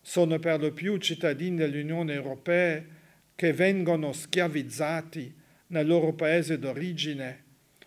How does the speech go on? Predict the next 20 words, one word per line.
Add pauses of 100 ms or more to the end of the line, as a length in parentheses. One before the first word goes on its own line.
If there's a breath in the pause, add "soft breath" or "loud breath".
(160 soft breath)
o
trasferiti
da
un
paese
all'altro
dell'Unione. (1800 soft breath)
Dobbiamo
cercare (580 soft breath)
di
essere
sufficientemente
cauti
e
vigili (580 soft breath)
per
proteggere
le
potenziali
vittime